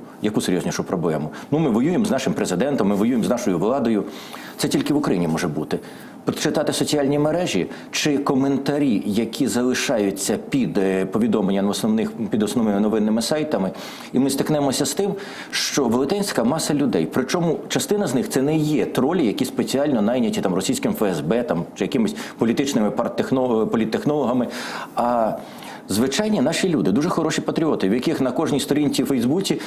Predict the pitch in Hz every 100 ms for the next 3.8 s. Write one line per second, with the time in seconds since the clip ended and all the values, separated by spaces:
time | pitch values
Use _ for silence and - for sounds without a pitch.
0 | - 143 120 143 127 143 165 - 131 120
1 | 120 165 175 131 120 113 113 110 104 -
2 | - 143 139 82 78 - - - - -
3 | 139 117 - 247 185 139 165